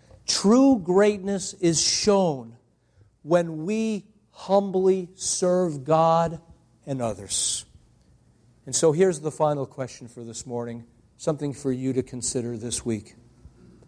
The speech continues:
If you are a believer, if you are a believer in Jesus Christ,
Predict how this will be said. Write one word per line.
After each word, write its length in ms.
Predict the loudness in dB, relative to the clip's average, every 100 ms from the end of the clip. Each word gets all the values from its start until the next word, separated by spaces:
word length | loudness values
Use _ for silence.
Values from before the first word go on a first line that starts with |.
| _ _ _ _ _ _ _ _ _
If 160 | -10 0
you 180 | 4 6
are 260 | 6 6
a 40 | 4
believer, 540 | 2 4 4 4 0
if 240 | 0 -6 2
you 260 | 4 4
are 320 | 4 4 2
a 140 | 0 -4
believer 580 | -2 -4 0 0 2 -2
in 100 | -2
Jesus 380 | -6 -6 -8
Christ, 640 | -12 -4 -4 -4 -14 -20